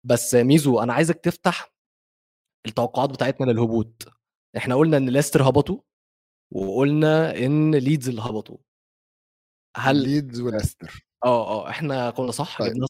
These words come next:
Speaker 1: صح؟
Speaker 2: إيه اللي حصل؟ خلينا ن-، خلينا نبص. إحنا كنا على توقعاتنا،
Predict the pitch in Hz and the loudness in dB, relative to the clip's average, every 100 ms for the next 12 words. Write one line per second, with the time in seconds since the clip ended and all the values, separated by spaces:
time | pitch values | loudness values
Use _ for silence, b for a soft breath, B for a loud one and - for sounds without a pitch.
0 | 175 - - _ 160 170 156 - 127 - | -4 -6 -14 _ 2 4 4 4 0 0
1 | 123 131 127 127 147 135 123 - _ - | -2 -2 -2 -2 -2 -2 -6 -12 _ -6
2 | 127 123 143 143 131 123 156 - 135 156 | -4 0 0 -2 -2 0 -2 -2 -4 -4
3 | 160 147 160 160 151 123 104 123 143 143 | -2 -2 0 0 0 -2 -4 -2 0 2
4 | 120 117 - 117 147 - 170 | 0 -2 -2 0 0 -2 -8